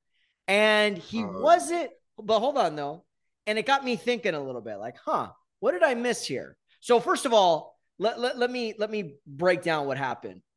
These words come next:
Speaker 1: leading up to that play. Devin Booker started getting hot. He starts talking smack.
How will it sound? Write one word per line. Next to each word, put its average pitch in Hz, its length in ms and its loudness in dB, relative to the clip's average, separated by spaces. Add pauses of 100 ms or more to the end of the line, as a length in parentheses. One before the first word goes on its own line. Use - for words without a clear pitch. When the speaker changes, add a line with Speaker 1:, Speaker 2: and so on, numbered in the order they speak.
(360)
Speaker 1:
leading 202 480 0
up 190 180 0
to 180 100 -4
that 147 240 0
play. 123 360 -6 (1120)
Devin 214 280 2
Booker 214 440 4
started 180 320 2
getting 160 260 0
hot. 165 400 0 (360)
He 170 160 -10
starts 156 340 -2
talking 143 360 -2
smack. 101 420 -12